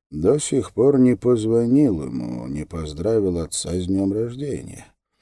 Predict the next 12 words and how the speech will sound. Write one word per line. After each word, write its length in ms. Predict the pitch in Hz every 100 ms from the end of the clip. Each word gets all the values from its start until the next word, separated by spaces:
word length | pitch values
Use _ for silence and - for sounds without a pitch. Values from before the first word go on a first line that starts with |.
| - - _
И 100 | -
наверняка 560 | 85 95 98 107 110 143
не 180 | 160 147
сделает 640 | 143 143 139 139 131 -
этого, 480 | 127 - 110 110 104
если 460 | 92 87 - 120
не 140 | 123 127
позвонить 760 | - 110 104 90 76 82 -
ему, 680 | 82 104 80 76 76 78 76 - _ _ _ _ _
если 500 | - 62 80 - - 82
не 120 | 87
напомнить. 1400 | 101 113 - 62 57 53 50 50 58 - - - -